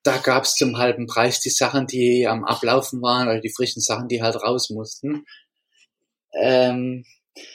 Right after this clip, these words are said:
ja, und dann, was mache ich nach dem Sport? Dann lese ich viel, ich hab manchmal Telefoninterviews, ich gehe oft auf Konferenzen, wenn war Corona halt nicht haben, auf so, zu Investmentbanken. Ich interviewe auch viele Prominente. Ich hab zum Beispiel später ein Interview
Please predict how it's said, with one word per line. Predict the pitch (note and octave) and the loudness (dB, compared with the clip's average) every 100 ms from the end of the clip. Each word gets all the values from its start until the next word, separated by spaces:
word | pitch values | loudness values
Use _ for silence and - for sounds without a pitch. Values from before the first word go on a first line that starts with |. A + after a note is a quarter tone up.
| - _ - | -20 _ 0
ja, | D#3+ F3 D3 | 2 4 2
und | A2+ | 4
dann, | B2+ C#3 | 2 4
was | C3+ - - | 0 0 -2
mache | C3+ C3+ B2+ | -2 0 0
ich | - | -2
nach | A#2 | -4
dem | G#2 | -6
Sport? | - - - E3+ E3+ | -8 -4 0 0 2
Dann | B2+ A2+ - | -2 -2 0
lese | B2 C3+ C#3+ | 2 4 2
ich | D3 - | -2 -6
viel, | - D3+ D3+ C3+ | -2 2 2 0
ich | - | -2
hab | C3+ - | -2 0
manchmal | A#2+ - A#2+ | -2 -2 -4
Telefoninterviews, | - - G#2 - C3+ C#3 C3+ C3 B2 B2+ B2+ B2+ - | -4 -6 -6 2 4 4 0 -2 -2 0 0 0 -2
ich | - - | -4 -2
gehe | B2 A2+ | 0 2
oft | A#2+ - | 2 -2
auf | A2+ A2 | -6 -6
Konferenzen, | - A#2 A2 G#2+ A#2+ C3 B2+ - B2+ B2 - - _ - _ - | -4 -4 -2 0 0 0 0 -2 -2 -6 -12 -20 _ -20 _ -4
wenn | A#2+ A#2+ | 0 0
war | A#2 | 0
Corona | - G#2 B2 C3 A#2+ | -2 2 4 4 2
halt | B2 - | 0 0
nicht | - - | -4 -4
haben, | A#2 A#2+ B2 | -2 -2 -2
auf | A2 | -2
so, | - G#2+ G#2 - - | 2 2 2 0 -2
zu | - A2 | 2 2
Investmentbanken. | A2 C#3 C#3+ - C#3+ - C3+ C3 B2 B2 B2+ - - - - _ | 2 0 0 -2 -4 0 0 0 -6 -8 -10 -14 -20 -20 -20 _
Ich | C#3 - | -2 2
interviewe | D#3+ D3+ C#3 A#2+ C3+ B2+ | 4 4 2 4 4 6
auch | - | 2
viele | - C3 B2 | 2 2 2
Prominente. | - A#2 G2+ F#2+ E3 G3+ | 0 -4 -4 -2 -2 2
Ich | B2 - | 0 2
hab | A#2+ - | -2 -2
zum | A2+ | -4
Beispiel | A2+ - G#2 | -2 -4 -4
später | - A#2+ C3+ | -2 2 2
ein | A2+ | 0
Interview | B2 A#2 A#2 A2+ A#2+ A#2+ A#2 | -2 -2 -2 0 2 2 0